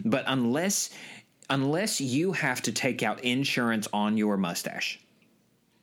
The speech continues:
<laughs> you should not have a mustache.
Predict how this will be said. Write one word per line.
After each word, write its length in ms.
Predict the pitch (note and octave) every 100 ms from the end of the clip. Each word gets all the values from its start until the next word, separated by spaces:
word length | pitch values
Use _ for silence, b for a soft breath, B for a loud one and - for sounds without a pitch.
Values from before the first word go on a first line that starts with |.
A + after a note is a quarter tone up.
| _ - - - -
<laughs> 680 | C4+ - - - D#4 - C4+
you 240 | A#3 D4
should 400 | - - F3 C#3+
not 260 | C#3 B2+ B2
have 260 | - A#2+ G#2+
a 80 | G2
mustache. 680 | E2 - - - - -